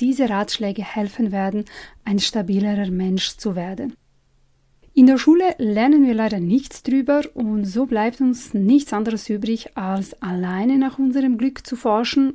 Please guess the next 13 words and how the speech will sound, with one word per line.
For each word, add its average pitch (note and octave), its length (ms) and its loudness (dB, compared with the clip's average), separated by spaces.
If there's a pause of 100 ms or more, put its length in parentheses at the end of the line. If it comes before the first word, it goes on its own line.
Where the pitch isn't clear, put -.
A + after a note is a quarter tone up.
und A#3 400 -2
zu G#3+ 100 -6
suchen A#3 400 0 (880)
und D#4 360 6
auch A#3+ 240 2
nach A#3+ 200 0
einer G#3 180 0
persönlichen G#3 800 2
Vorstellung G#3 680 -2
von G#3+ 240 -4
einem G3+ 480 -2
erfüllten F#3+ 560 -4
Leben. F3+ 440 -4